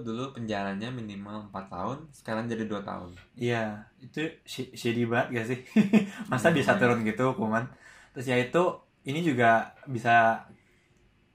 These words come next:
Speaker 2: nyambung ke topik kita yang kedua sih, kayak
Speaker 1: Hmm.
Speaker 2: nasibnya K P K tuh sekarang gimana.
Speaker 1: Hmm.
Speaker 2: Kan kemarin lagi rame juga ada,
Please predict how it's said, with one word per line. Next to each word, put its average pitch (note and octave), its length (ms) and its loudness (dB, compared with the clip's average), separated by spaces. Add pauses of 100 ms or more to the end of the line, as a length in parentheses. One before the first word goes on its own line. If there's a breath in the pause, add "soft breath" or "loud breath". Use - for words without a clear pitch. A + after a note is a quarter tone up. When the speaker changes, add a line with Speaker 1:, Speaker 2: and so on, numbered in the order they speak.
(140)
Speaker 2:
nyambung B2 360 -2
ke A#2+ 100 -2
topik A#2 240 -2
kita A#2+ 300 -2
yang A#2+ 160 -2
kedua B2+ 280 4
sih, A#2+ 320 -2 (120)
kayak - 100 -16
Speaker 1:
Hmm. A2+ 100 0
Speaker 2:
nasibnya A#2 440 -2 (260)
K A2+ 160 -6
P A2 160 -2
K A2 140 -2
tuh A#2 100 -4
sekarang A#2+ 200 2
gimana. G#2 420 -6 (160)
Speaker 1:
Hmm. G2 160 -14
Speaker 2:
Kan C3 100 -6
kemarin C3+ 220 0
lagi B2+ 140 0 (220)
rame A2+ 320 0
juga C#3 520 0
ada, A2+ 520 -2